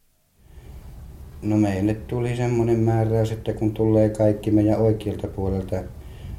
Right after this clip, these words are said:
olikohan siellä kuudes komppania vissiin, että kunhan ni-, sen komppanian miehet tulee meidän kautta kaikki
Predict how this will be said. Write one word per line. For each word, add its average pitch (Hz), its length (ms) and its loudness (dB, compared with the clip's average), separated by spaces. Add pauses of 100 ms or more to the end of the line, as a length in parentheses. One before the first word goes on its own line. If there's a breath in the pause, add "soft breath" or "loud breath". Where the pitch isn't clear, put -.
(200 loud breath)
olikohan 85 460 -6
siellä 101 200 -2
kuudes 98 440 -2
komppania 90 640 -8
vissiin, 92 420 -8
että 90 140 -6
kunhan 92 360 -4
ni-, 101 220 0
sen 101 240 0
komppanian 92 540 -4
miehet 95 300 -4
tulee 95 320 -4
meidän 95 320 2
kautta 87 360 -6
kaikki - 360 -4